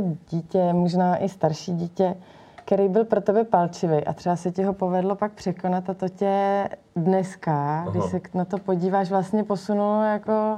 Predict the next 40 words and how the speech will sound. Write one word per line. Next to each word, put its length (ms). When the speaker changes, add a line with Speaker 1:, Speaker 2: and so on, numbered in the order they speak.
Speaker 1:
natolik, 600
že 380
vlastně 380
tě 140
to 140
formovalo. 680
Speaker 2:
Když 160
se 180
takhle 260
jako 160
v 60
rychlosti 420
na 100
první 240
dobrou 260
zamyslím, 360
tak 160
si 80
myslím, 260
že 120
v 60
mém 240
příběhu 500
je 80
to 140
velmi 380
jednoduchý 880
a 100
že 160
to 160
je 200
jako 360
vlastně 260
strach 280
z 80
pohybu 600
a 40
strach 300
z 120
chůze. 720